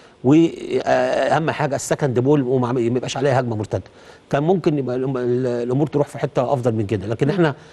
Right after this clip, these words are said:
Speaker 1: اشتغلنا كرات عرضيه ما كناش بناخد السكند بول،
Speaker 2: طب
Speaker 1: فبتعمل
Speaker 2: خلينا،
Speaker 1: لنا مشكله في الكونتر اتاك.
Speaker 2: يعني خليني اسالك، احنا عندنا مشكله وكانت ظاهره جدا في المباراتين الاخرتين، آه، الاخرى طبعًا امام انبي وطلائع الجيش،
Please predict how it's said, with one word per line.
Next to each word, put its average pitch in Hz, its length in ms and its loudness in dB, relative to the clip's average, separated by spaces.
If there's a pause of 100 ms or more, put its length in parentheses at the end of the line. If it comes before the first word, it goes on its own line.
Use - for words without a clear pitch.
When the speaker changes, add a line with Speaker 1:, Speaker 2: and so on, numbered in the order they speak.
(140)
Speaker 1:
اشتغلنا 170 400 0
كرات 185 220 0
عرضيه 185 360 0 (140)
ما 117 100 -8
كناش 143 260 -2
بناخد 147 160 0
السكند 123 400 -6
بول، 98 140 -6 (320)
Speaker 2:
طب - 80 -4
Speaker 1:
فبتعمل 151 300 4
Speaker 2:
خلينا، 170 100 4
Speaker 1:
لنا 214 100 4
مشكله 220 380 2
في 185 100 -4
الكونتر 139 540 -4
اتاك. - 120 -12
Speaker 2:
يعني 208 140 -2
خليني 240 240 0
اسالك، 311 280 0
احنا 294 100 -6
عندنا 262 220 4
مشكله 302 540 4 (120)
وكانت 202 720 0
ظاهره 247 180 4
جدا 233 260 2
في - 80 -4
المباراتين 208 640 2
الاخرتين، 202 540 -2
آه، 175 640 2
الاخرى 202 520 2
طبعًا 214 280 2
امام 202 220 0
انبي 214 220 0
وطلائع 214 360 4
الجيش، 208 360 -2